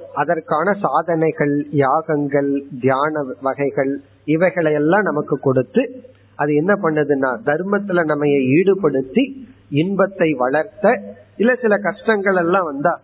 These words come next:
அத நிவாரணத்துக்கு அது வந்து காரணமா இருக்கு, ஞானத்தை கொடுக்குது. இது வந்து கர்ம காண்டத்தினுடைய ஒரு முக்கிய முதல் பலன். பிறகு இந்த கர்ம காண்டம் இனி ஒண்ணு பண்ணுது.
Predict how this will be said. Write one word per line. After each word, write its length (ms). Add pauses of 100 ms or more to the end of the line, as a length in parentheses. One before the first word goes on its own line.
(380)
அத 180 (520)
நிவாரணத்துக்கு 1080
அது 200
வந்து 300 (480)
காரணமா 600
இருக்கு, 300
ஞானத்தை 540
கொடுக்குது. 440 (840)
இது 140
வந்து 260
கர்ம 420
காண்டத்தினுடைய 1080
ஒரு 160
முக்கிய 680 (500)
முதல் 420 (120)
பலன். 340 (1400)
பிறகு 200
இந்த 200
கர்ம 360
காண்டம் 380
இனி 200
ஒண்ணு 220
பண்ணுது. 360